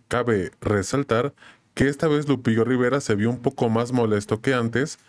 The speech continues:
precisamente porque comentó que un día la jefa los va a regañar por culpa de este participante y ya tendrían que ponerle de cierta manera un alto, puesto que ahora ellos tendrán que acomodar sus camas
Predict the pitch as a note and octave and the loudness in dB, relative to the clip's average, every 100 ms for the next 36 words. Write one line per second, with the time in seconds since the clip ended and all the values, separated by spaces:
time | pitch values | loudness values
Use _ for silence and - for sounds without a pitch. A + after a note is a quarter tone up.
0 | _ _ _ B2+ A#2 E3 F3+ D3 C#3+ C#3+ | _ _ _ -2 0 0 0 0 0 -2
1 | C#3+ C3+ C3+ C3 A#2+ A2 B2 A#2+ B2+ A#2 | -2 -2 -2 -2 0 0 0 0 0 0
2 | A2+ C3 C3+ C#3 B2 D#3+ _ - _ G#2 | 2 2 2 2 0 -4 _ -20 _ 0
3 | F#2+ - D3 D#3+ - A2 G2 F#2 G2+ G2+ | 0 0 -2 -2 0 0 2 2 0 2
4 | G#2+ B2+ A#2 C3 - G2+ G2 C3 C3 A2 | 2 2 0 -2 0 0 0 -2 0 0
5 | G2+ G2+ G#2 F#2+ - G2+ - - A2+ G#2+ | 0 0 -2 -4 -4 -4 -4 -2 -2 0
6 | C3 E3 - - - A#2+ A#2 D3 E3 C#3+ | -2 -4 -12 -20 -4 0 0 0 0 2
7 | C#3 D3 C#3+ - A#2+ A#2 A#2 C3 B2+ G#2+ | 2 0 -4 -2 2 4 2 0 0 0
8 | F#2+ B2 A#2 B2+ G2 G#2+ B2 B2+ A2+ A2+ | 0 -2 0 0 2 2 2 0 0 2
9 | G#2+ G2 - F2 - G2+ - C#3+ C#3 C3 | 2 2 0 -4 0 -2 0 -2 0 -2
10 | E3 - - - A2 A#2+ D#3 D#3 A#2 C3 | -2 -12 -20 -4 0 2 2 2 2 2
11 | C#3 C3+ G#2 G#2 B2 B2 A#2+ A#2 G#2 F#2+ | 0 0 0 2 0 -2 -2 0 0 0
12 | F2+ C#3 C#3+ C3 A2+ B2 D#3+ | 0 -2 -2 0 0 0 -2